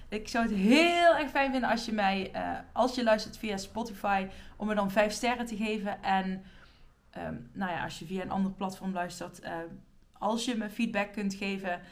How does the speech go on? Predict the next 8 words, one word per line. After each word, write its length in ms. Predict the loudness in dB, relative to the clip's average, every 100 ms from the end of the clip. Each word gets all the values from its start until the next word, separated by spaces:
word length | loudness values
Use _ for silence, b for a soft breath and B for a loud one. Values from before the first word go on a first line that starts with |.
| B B -10
eh, 100 | -4 -4 -4 -4
nou 140 | -4
ja, 220 | -2 -2 -6 -16 -20 -20 -20
dan, 400 | -6 0 2 2
eh, 340 | 0 -2 -4 -6 -10
eh, 300 | -10 -8 -6
graag, 220 | 0 0 0 -8 -20 -20 -18
graag. 360 | -10 -6 -6